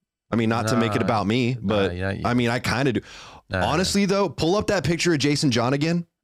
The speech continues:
Speaker 2: Uh-huh.
Speaker 1: You look like the guy, dude. Producer Josh looks like Jason John. That is terrifying. I mean, if you grew, if you grew your beard a, a little bushier,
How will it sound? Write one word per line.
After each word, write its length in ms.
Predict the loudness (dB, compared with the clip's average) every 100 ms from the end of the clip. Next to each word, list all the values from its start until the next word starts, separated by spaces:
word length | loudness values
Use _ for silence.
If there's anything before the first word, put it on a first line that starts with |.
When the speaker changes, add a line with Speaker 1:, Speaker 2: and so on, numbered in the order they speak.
| -12
Speaker 2:
Uh-huh. 320 | -6 -6 -6 -10 -20 -20 -6
Speaker 1:
You 340 | -2 2 2
look 240 | 4 2 0
like 160 | -2
the 80 | -2
guy, 220 | -2 -2 0
dude. 260 | 0 -2 -6 _ _ _ _ _ _ _ _ -6
Producer 580 | -4 0 0 2 2 0
Josh 600 | 2 2 2 0 -2 -6 -16 -18 -2
looks 380 | 2 2 0 0
like 360 | 2 2 -2 -2
Jason 460 | 0 0 0 0
John. 320 | 0 0 -2 -8 -20 _ _ _ _ _ _ _ _
That 240 | -4 0 0
is 120 | 0
terrifying. 560 | 2 2 0 -2 -6 -12 _ _ _ -2
I 80 | 2
mean, 140 | 2
if 120 | 2
you 100 | 0
grew, 260 | 2 2 2
if 220 | 2 0
you 80 | 0
grew 160 | 2
your 160 | 4 4
beard 440 | 2 2 2 -2 -2
a, 60 |
a 180 | 0 2
little 160 | 2 2
bushier, 460 | 2 0 2 0